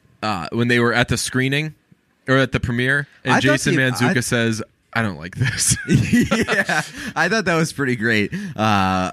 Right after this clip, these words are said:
Speaker 2: I thought the premiere scene was a little overdone. Like, everybody was fucking screaming, laughing in the theater.
Speaker 1: Yeah.
Speaker 2: I feel like that's not the way that it happened.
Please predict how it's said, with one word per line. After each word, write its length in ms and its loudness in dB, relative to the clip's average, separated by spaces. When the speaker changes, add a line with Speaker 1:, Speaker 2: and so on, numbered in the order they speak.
Speaker 2:
I 140 0
thought 200 0
the 80 -2
premiere 840 2
scene 560 -2
was 640 -2
a 100 2
little 580 2
overdone. 880 -2
Like, 320 -4
everybody 480 0
was 200 -2
fucking 400 -6
screaming, 1000 -2
laughing 460 2
in 80 0
the 120 2
theater. 540 2
Speaker 1:
Yeah. 360 4
Speaker 2:
I 100 4
feel 260 0
like 300 0
that's 380 2
not 400 -2
the 100 -2
way 300 0
that 160 -4
it 120 -6
happened. 960 -8